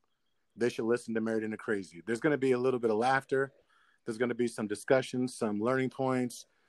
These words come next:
something. There, there's something in the form of edutainment. We're either gonna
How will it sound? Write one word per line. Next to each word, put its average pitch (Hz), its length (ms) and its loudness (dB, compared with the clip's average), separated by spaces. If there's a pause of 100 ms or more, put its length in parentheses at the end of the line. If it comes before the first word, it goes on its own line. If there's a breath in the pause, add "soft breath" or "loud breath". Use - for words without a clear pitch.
something. 131 360 0
There, 143 200 8
there's 135 180 0
something 165 400 4 (380)
in 139 80 2
the 131 80 0
form 143 220 2
of 117 100 -6
edutainment. 120 580 0 (380)
We're 143 160 10
either 147 140 10
gonna 120 320 6